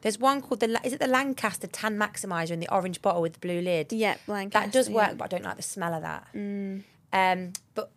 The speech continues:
Speaker 1: I always take a, like, a body glow. And do you know what I used the other day that I love? That Tan Lux.
Speaker 2: The glow.
Speaker 1: The new one.
Speaker 2: Yeah, the glow oil.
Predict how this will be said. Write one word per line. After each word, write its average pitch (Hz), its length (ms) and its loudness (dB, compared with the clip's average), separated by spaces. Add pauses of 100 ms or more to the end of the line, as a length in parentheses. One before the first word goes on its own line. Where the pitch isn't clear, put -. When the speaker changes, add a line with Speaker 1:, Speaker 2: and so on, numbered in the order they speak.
(140)
Speaker 1:
I 220 140 6
always 240 220 4
take 220 220 -4
a, 220 40 2
like, 208 220 0
a - 40 -14
body 226 260 0
glow. 190 160 0
And 170 80 -4
do 185 40 -10
you 190 80 -6
know 220 80 2
what 226 140 -2
I 220 60 0
used 220 240 -2
the 220 40 -2
other 196 100 -6
day 180 420 0 (120)
that - 140 -2
I - 20 -2
love? 180 320 -2
That - 240 -4
Tan 196 340 -6
Lux. - 760 -4
Speaker 2:
The 226 100 -4
glow. 214 360 -2 (800)
Speaker 1:
The 202 80 -4
new 226 260 0
one. 156 280 -4 (100)
Speaker 2:
Yeah, 220 200 0
the 202 60 -6
glow 214 260 -2
oil. 240 280 -2